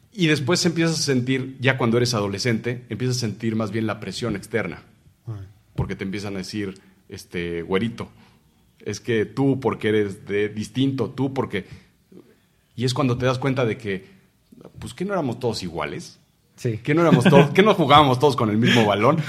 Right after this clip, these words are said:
Speaker 1: Y entonces, es entonces cuando la presión externa te empieza a decir, ah, es que eres, eh, tienes otro background.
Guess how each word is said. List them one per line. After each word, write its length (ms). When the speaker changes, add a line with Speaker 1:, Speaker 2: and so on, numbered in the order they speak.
Speaker 1:
Y 160
entonces, 360
es 60
entonces 340
cuando 240
la 120
presión 280
externa 360
te 80
empieza 320
a 40
decir, 520
ah, 320
es 140
que 480
eres, 320
eh, 200
tienes 360
otro 240
background. 400